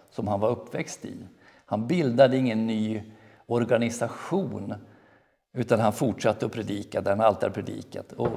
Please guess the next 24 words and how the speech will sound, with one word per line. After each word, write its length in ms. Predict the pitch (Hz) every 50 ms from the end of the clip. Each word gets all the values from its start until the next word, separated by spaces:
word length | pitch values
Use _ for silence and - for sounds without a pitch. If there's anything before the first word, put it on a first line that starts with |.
| - - -
de 160 | 123 123 110
präster 420 | - - 123 101 - - - -
som 260 | 107 - 113 107 107 110
omvände 400 | 104 95 95 104 104 110 113 107
sig 160 | - - 101
till 120 | 110 104
en 80 | 104 98
början 400 | 101 101 92 98 95 98 95 95
var 160 | 101 98 92
ju, 220 | 98 101 135 160 160 - - - - - _ -
eh, 160 | - 107 98 95
katolska 560 | - 95 92 - 98 95 95 - - - 98
präster. 600 | - - 110 101 - - - - - 101 101 - - - - - - - - - _ _ _ _ _ _ _ _ _ _ _ _ _ _ _ _ _ _ _ _ _ -
Man 140 | 131 151 147
fortsatte 600 | - - 160 123 98 - - 170 175 - - 190
ju 60 | 147
arbetet, 400 | 113 98 101 - - - - 101
man 100 | 127 131
reformerade 800 | 156 156 151 - 175 160 131 135 147 170 175 170 165 156 160 151
kyrkan. 640 | - - - - - - - - - - - 95 95 - - - - - - - - - - - - - - - - - _ _ _ _ _ _ _ _ _ _ _ _ _ _
Så 180 | - - 185 160
har 280 | 123 143 156 160 170
då 140 | 160 160 160
inte 520 | 151 139 127 113 - - 123 117 123 123